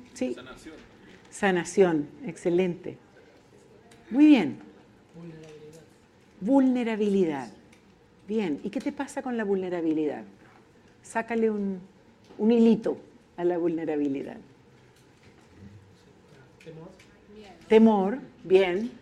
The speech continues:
Speaker 1: Miedo, bien, bien, bien.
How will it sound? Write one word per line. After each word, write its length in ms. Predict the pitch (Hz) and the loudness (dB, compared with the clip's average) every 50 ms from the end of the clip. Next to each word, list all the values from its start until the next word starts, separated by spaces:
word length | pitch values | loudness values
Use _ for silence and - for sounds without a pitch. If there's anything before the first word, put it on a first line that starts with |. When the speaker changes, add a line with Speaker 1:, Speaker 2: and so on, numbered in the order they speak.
| - - - - | -20 -20 -6 0
Speaker 1:
Miedo, 600 | 185 202 208 208 202 185 175 180 196 226 277 285 - - - - - - - - | 2 4 6 6 6 6 8 6 6 6 2 -2 -6 -14 -20 -20 -20 -20 -20 -2
bien, 540 | 170 208 220 220 202 175 160 156 208 254 254 - - - - - - | 4 6 6 6 6 2 -2 -2 -4 -4 -6 -8 -16 -20 -20 -4 2
bien, 480 | 185 180 180 185 170 160 170 190 208 - - - - - - - - _ _ _ _ _ _ _ | 6 6 6 6 4 0 -4 -6 -10 -14 -18 -20 -20 -20 -20 -20 -20 _ _ _ _ _ _ _
bien. 460 | 190 202 208 202 185 175 196 226 226 | 4 6 6 6 4 0 -2 -2 -4